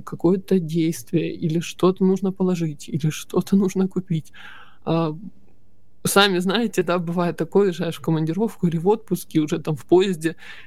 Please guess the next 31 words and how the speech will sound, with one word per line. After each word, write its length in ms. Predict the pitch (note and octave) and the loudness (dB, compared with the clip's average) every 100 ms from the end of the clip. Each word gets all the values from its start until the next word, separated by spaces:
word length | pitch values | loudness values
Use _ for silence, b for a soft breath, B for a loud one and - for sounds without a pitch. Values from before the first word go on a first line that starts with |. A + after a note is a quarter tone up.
| - | 0
или 140 | D#3 | 0
в 80 | D3+ | 2
самолёте 460 | D#3 D#3 F3+ F#3 F3 | 0 2 2 0 -6
вспоминаешь: 520 | - D#3+ E3+ F3+ - | 0 2 2 -2 0
«А, 220 | F3+ G3+ | 0 2
вот 200 | D#3 D#3 | 0 -2
это 200 | F3 E3+ | -2 0
же 120 | D#3+ D3+ | 0 0
я 160 | D#3+ | -2
забыл». 360 | D3+ D3+ D#3 D3 | -2 -4 -4 -4
Ну, 140 | D#3 E3+ | -4 -2
там 160 | D#3 | -4
хорошо, 340 | - - - F#3+ | -2 -4 4 4
если, 340 | G3+ - E3 D3+ - | 4 0 -2 -2 -4
да, 180 | F#3 F3+ | -2 0
на 140 | F#3 | 0
том 180 | F#3 D#3+ | -2 -4
месте 280 | D#3+ E3+ - | -4 -4 -4
есть 180 | D#3 - | -4 -2
возможность 600 | D#3 D#3+ E3 - D#3 - | -2 0 -2 -2 -6 -4
приобрести 640 | - E3 D#3+ D#3+ - - G#3+ | 0 2 2 -2 -6 0 2
или 140 | G#3 | 2
как-то 420 | - D#3 - E3+ - B B B B B F3+ | -4 -8 -2 -4 -4 B B B B B 2
сгладить 420 | F3 D#3 - F#3+ | 2 2 -6 -10
эту 160 | G3 | -8
ситуацию. 600 | G3 - - - - G#3+ - B B B B B B B B - - - G#3 | -10 -6 -6 -6 -8 -8 -10 B B B B B B B B -18 -18 -4 2
А, 440 | G3+ G3+ G3+ G3+ F#3+ | 4 4 0 -2 -4
чек-лист 360 | A3 G#3+ B3+ G3+ | -4 0 0 4
должен 340 | G#3+ G#3 G3+ | 2 4 0
быть, 340 | G#3 - - B B B - | 0 -2 -10 B B B -14
м, 400 | E2 G#2 E3 D3+ | -8 -4 -4 -6